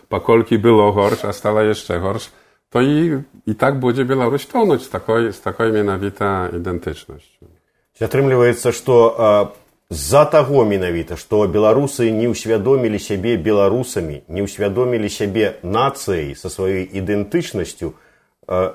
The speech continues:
Speaker 2: з-за гэтага і эканамічныя такія вот, э, праблемы?
Speaker 1: Безумоўна, схапіліся Расія як п'яны плата, і так сі ста-, стаім, лечкі ставячыся.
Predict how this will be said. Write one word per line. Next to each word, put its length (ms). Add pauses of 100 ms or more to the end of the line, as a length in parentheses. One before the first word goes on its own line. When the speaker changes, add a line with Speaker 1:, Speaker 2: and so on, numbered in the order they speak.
Speaker 2:
з-за 180
гэтага 380
і 160
эканамічныя 640
такія 300
вот, 260
э, 220
праблемы? 680
Speaker 1:
Безумоўна, 760
схапіліся 640
Расія 480
як 100
п'яны 300
плата, 500
і 80
так 160
сі 160
ста-, 240
стаім, 480
лечкі 320
ставячыся. 720